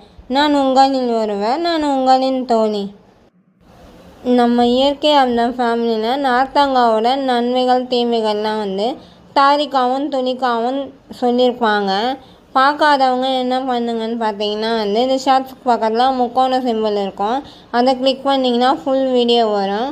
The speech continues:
நார்த்தங்காவோட நன்மைகளையும் தீமைகளையும் நல்லாவே தெரிஞ்சுக்கோங்க.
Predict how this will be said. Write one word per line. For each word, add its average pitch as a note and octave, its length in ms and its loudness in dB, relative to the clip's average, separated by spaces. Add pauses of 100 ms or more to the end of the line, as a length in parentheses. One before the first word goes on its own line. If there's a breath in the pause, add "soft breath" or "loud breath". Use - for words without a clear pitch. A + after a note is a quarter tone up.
(280 loud breath)
நார்த்தங்காவோட C4+ 840 2
நன்மைகளையும் B3+ 680 -2
தீமைகளையும் A#3+ 880 0
நல்லாவே C4 480 2
தெரிஞ்சுக்கோங்க. G#3+ 760 0